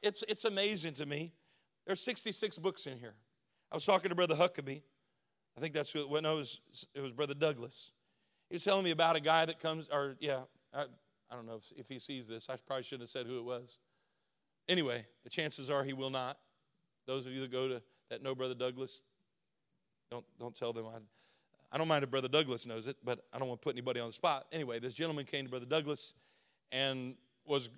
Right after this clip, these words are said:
ready to lead the church over Christmas trees. All right, he found one scripture in the Bible that he thought made, "If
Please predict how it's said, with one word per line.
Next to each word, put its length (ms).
ready 220
to 80
lead 260
the 80
church 360
over 380
Christmas 320
trees. 520
All 60
right, 120
he 80
found 260
one 160
scripture 340
in 60
the 80
Bible 340
that 140
he 80
thought 320
made, 240
"If 60